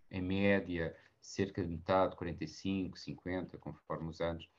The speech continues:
das pessoas e das vítimas que entram em contacto com a apav, pela primeira vez, não tinham feito nenhum contacto anterior com os sistemas, eh, formal de justiça, ou seja,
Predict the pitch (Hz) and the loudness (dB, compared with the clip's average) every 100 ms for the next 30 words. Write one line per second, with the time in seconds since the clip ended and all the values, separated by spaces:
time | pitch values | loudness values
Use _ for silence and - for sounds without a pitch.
0 | _ _ _ _ 90 90 87 87 - - | _ _ _ _ -2 0 -2 -6 -12 -2
1 | 98 95 90 82 82 80 90 95 - 80 | 0 2 0 -2 -4 -2 0 -2 -2 -4
2 | 78 - - - 87 85 82 92 90 85 | -4 -10 -16 -8 -4 -2 0 0 -2 -4
3 | 82 82 85 82 - 80 80 87 92 92 | -4 0 0 0 -2 -2 0 2 4 2
4 | - - _ _ _ 101 98 87 87 82 | -6 -16 _ _ _ 4 4 0 -2 2
5 | 92 92 92 - 98 87 95 90 95 90 | 2 2 -2 -2 -2 0 -2 -2 -4 -4
6 | 85 - - 87 85 85 82 90 92 90 | -2 -2 -2 -4 -4 -4 0 2 2 0
7 | - _ _ 90 - 95 87 82 - - | -8 _ _ -6 -4 -2 -2 -4 -8 -8
8 | 80 - - - 87 82 82 - 123 104 | -8 -8 -12 -6 2 2 2 0 0 0
9 | 73 - 90 87 87 82 | -4 2 4 4 2 -4